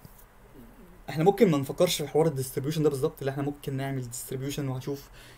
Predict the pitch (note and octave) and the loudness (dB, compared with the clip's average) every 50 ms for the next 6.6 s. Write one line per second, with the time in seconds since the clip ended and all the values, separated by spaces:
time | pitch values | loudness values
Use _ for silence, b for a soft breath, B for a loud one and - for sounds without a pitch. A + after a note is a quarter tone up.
0 | B B - D3 C#3+ C#3 D3+ - C#3+ - - D3 D3 D3+ D3 - C#3 D#3 D3 C#3+ | B B 2 2 2 2 0 -4 -6 -2 0 2 2 2 0 -2 -4 -4 -4 -4
1 | C3 C3 C3 C3 C3 C3+ C3+ C3+ C3+ C3 - C3 C3 C3 C#3 - - D3 D3 D3 | -6 -4 -2 0 2 2 2 0 0 -4 -4 -4 -2 -4 -2 0 0 0 0 -2
2 | - - b b b b b b b - - - D#3+ C#3 C3+ C#3 C#3 C#3 D3 E3 | -8 -16 b b b b b b b -20 -10 -6 -4 -2 -2 -2 0 2 2 2
3 | - E3+ E3 E3 D#3 D#3+ D3+ D3 C3 - - - - C3 - D3 C#3+ - - C#3 | 4 6 4 4 6 6 6 6 6 4 -2 -6 -4 -4 -2 0 0 0 0 -2
4 | C3+ - C#3 C#3 C#3+ D3 D3+ - C3+ C#3 - - E3+ F#3+ - - - - B B | -2 -4 -4 -4 -4 -6 -4 -2 -2 -2 2 2 2 0 0 -4 -12 -18 B B
5 | B B B B B B B B B B B B B - - - - - - - | B B B B B B B B B B B B B -20 -20 -20 -20 -20 -6 0
6 | D#3 C#3+ C#3+ D#3 F3 F#3 F3+ E3+ - G3 G#3+ A3+ | 6 8 8 10 10 8 6 4 4 4 4 4